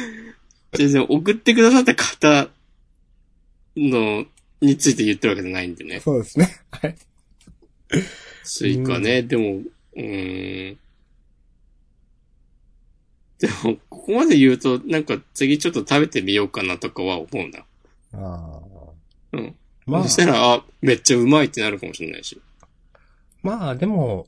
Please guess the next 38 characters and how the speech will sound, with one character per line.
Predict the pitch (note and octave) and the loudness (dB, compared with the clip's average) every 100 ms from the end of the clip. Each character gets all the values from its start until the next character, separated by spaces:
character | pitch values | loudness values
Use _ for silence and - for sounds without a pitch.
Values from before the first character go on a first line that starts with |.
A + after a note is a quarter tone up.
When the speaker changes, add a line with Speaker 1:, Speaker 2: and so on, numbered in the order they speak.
| - | -8
Speaker 2:
な | F3 | -4
ん | |
か | C3 | -4
あ | |
の、 | G#2+ A2 | -4 -8
シ | - - | -10 -2
チ | A#3+ | 0
ュ | |
エ | C#4 | 0
ー | |
シ | C#4 | 0
ョ | D4 | -4
ン | |
的 | D4 C4+ C4 | -4 -6 -4
な | B3+ | -2
美 | A#3+ | -2
味 | A#3+ | -4
し | |
さ | B3 | -4
が | B3 | -2
あ | |
る | A#3 | 0
の | C3+ | -2
は | A2 | -2
ス | B2+ | -4
イ | A#2+ | -4
カ | B2 | -4
は | A#2 | -4
あ | A#2+ | -4
る | |
な | G#2 G2+ | -4 -6
と | F#2+ | -8
思 | E2+ | -10
い | D2+ | -10
ま | - | -12
す | - | -10
ね。 | D#2 D2+ _ _ - _ _ _ _ _ - | -12 -12 _ _ -20 _ _ _ _ _ -2
Speaker 1:
あ | A2 G2+ G2 G2 G2 F#2+ F#2+ | 0 2 2 0 0 -2 -6